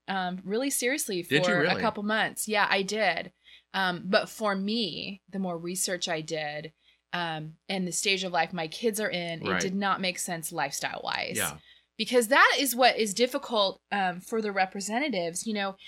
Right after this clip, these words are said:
Speaker 1: when you're a senator, you, you kinda live in Washington.
Speaker 2: Mm-hmm.
Speaker 1: When you're a representative, you
Speaker 2: Back and
Speaker 1: move
Speaker 2: forth.
Speaker 1: back and forth
Speaker 2: Yeah.
Speaker 1: and back and forth.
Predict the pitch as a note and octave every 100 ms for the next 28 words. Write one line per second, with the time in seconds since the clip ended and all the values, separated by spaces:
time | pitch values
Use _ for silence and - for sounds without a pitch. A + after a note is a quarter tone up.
0 | - _ A#3 A#3 A#3 A3+ - C4+ G#4 G#3+
1 | F#3 F3 - G#3 C4+ - _ A3+ A#3+ F4
2 | D#4+ B3 C4+ C4 B3 A#3 A#3+ B3 F#3 D#3
3 | - - A#2+ A2 G2 G2 F#2 F2+ A3 A#3+
4 | A#3 B3+ A#3 G#3 G#3+ G#3+ G3 A#3+ F#4+ G#3+
5 | E3+ E3+ E3+ F3+ B3+ F4 E4+ A3+ A#3+ A#3+
6 | - F3+ - G3 - D#4 A#3+ - F3 F3
7 | D3+ D3+ F3+ - C#4 D#3+